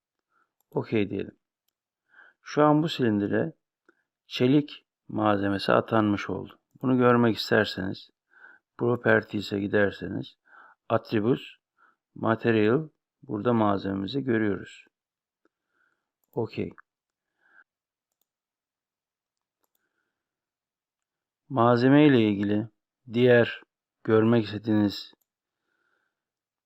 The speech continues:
detayları burada görebilirsiniz. Gördüğünüz gibi ağırlığını da buradan görebiliyorsunuz. Evet arkadaşlar.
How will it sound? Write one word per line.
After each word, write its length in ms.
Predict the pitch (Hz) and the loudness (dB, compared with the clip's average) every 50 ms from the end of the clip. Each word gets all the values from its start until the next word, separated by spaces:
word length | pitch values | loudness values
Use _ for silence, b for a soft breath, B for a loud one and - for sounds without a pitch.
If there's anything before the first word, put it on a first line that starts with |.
| _ _ _ _ _ - | _ _ _ _ _ -8
detayları 560 | - 110 101 - 110 104 104 101 107 107 107 | -6 -6 -2 0 0 2 2 2 2 0 0
burada 220 | 101 104 101 107 107 | 0 0 0 0 0
görebilirsiniz. 880 | 101 107 104 104 104 104 101 104 104 98 - - 101 98 95 - - - _ _ _ _ _ _ _ _ _ _ _ _ _ _ _ _ _ _ _ _ _ _ _ _ _ _ _ _ _ _ _ _ _ _ _ _ _ _ _ _ _ _ _ _ _ _ _ _ _ _ _ _ _ _ _ _ _ _ _ _ _ _ _ _ _ _ - | 0 2 2 2 2 2 0 -2 -2 -4 -4 -6 -6 -6 -6 -10 -14 -20 _ _ _ _ _ _ _ _ _ _ _ _ _ _ _ _ _ _ _ _ _ _ _ _ _ _ _ _ _ _ _ _ _ _ _ _ _ _ _ _ _ _ _ _ _ _ _ _ _ _ _ _ _ _ _ _ _ _ _ _ _ _ _ _ _ _ -6
Gördüğünüz 540 | 135 117 107 107 104 113 113 110 107 101 | -2 0 0 0 0 0 0 0 0 -2
gibi 240 | 107 107 101 104 107 - _ - | -2 -2 -2 -2 -2 -4 _ -2
ağırlığını 600 | 110 104 104 104 104 104 104 107 107 104 104 98 | 2 2 4 4 4 2 2 0 0 0 0 0
da 260 | 101 98 95 - _ _ _ _ _ _ _ _ - | 0 -2 -2 -4 _ _ _ _ _ _ _ _ -10
buradan 400 | 110 107 101 104 104 101 101 98 | -8 -6 -4 -2 -2 -2 -2 -2
görebiliyorsunuz. 1000 | 101 101 101 104 98 98 98 104 104 101 90 - - 95 95 92 - - - - _ _ _ _ _ _ _ _ _ _ _ _ _ _ _ _ _ _ _ _ _ _ _ _ _ _ _ _ _ _ _ _ _ _ _ _ _ _ _ _ _ _ _ _ _ _ _ _ _ _ _ _ _ _ _ _ _ _ _ _ _ _ _ _ _ _ _ _ _ _ _ _ _ _ _ _ _ _ _ _ _ _ _ _ _ _ _ _ _ _ _ _ _ _ _ | -2 -2 0 -2 -2 -2 -4 -2 -2 -4 -4 -6 -10 -12 -12 -12 -12 -16 -20 -20 _ _ _ _ _ _ _ _ _ _ _ _ _ _ _ _ _ _ _ _ _ _ _ _ _ _ _ _ _ _ _ _ _ _ _ _ _ _ _ _ _ _ _ _ _ _ _ _ _ _ _ _ _ _ _ _ _ _ _ _ _ _ _ _ _ _ _ _ _ _ _ _ _ _ _ _ _ _ _ _ _ _ _ _ _ _ _ _ _ _ _ _ _ _ _
Evet 320 | - 147 135 123 107 - 113 | -2 0 0 0 0 -2 -4
arkadaşlar. 800 | 104 101 92 - 98 87 - - - - - - - - - | -10 -10 -10 -14 -16 -16 -16 -16 -18 -20 -20 -20 -20 -20 -20